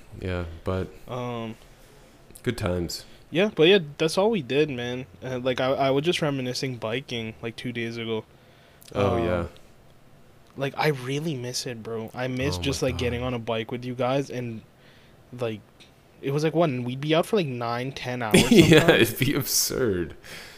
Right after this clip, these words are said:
Speaker 2: Bro, we'd pick you up, or you'd pick us up, depending on which area we're gonna be in.
Speaker 1: Yeah.
Speaker 2: And by the way, when I say pick up, we mean, like, we would bike to our friend's house, ring the doorbell,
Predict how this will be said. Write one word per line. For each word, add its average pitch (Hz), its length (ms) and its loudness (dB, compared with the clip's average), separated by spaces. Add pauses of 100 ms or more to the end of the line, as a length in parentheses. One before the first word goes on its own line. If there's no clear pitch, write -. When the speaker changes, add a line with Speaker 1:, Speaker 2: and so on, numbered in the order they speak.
(360)
Speaker 2:
Bro, 156 240 4
we'd 151 200 2
pick 180 260 -2
you 180 180 8
up, 156 280 6
or 147 40 6
you'd 143 220 -2
pick 156 240 0
us 131 220 0
up, 143 160 0
depending 127 340 -4
on 127 80 -2
which 123 160 -4
area 123 240 -2
we're 123 120 -4
gonna 120 180 -6
be 113 220 -8
in. 131 120 -2
Speaker 1:
Yeah. 185 140 6
Speaker 2:
And 180 100 8
by 170 160 8
the 240 80 8
way, 170 140 8
when 135 160 2
I 143 40 2
say 180 140 0
pick 151 380 0
up, 143 220 0
we 143 120 0
mean, 139 280 0
like, 120 180 -2 (300)
we 143 100 4
would 135 140 4
bike 131 240 4
to - 120 0
our 135 80 4
friend's 127 320 0
house, 123 280 -2
ring 127 220 -2
the 123 100 0
doorbell, 117 580 -2